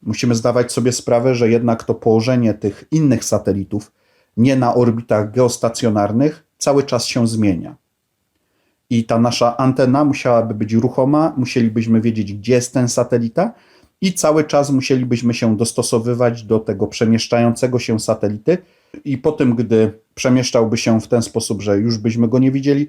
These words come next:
musielibyśmy łapać kolejnego satelitę. A satelity geostacjonarne,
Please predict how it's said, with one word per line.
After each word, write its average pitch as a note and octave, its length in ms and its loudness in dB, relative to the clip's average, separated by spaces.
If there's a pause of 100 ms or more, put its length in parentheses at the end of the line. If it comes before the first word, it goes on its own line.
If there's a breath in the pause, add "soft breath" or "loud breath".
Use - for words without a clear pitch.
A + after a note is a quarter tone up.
(320 soft breath)
musielibyśmy B2+ 680 0
łapać A2+ 400 0
kolejnego G2+ 520 0
satelitę. - 580 -6 (200)
A D#3 140 0
satelity B2 600 -2
geostacjonarne, A2 1040 0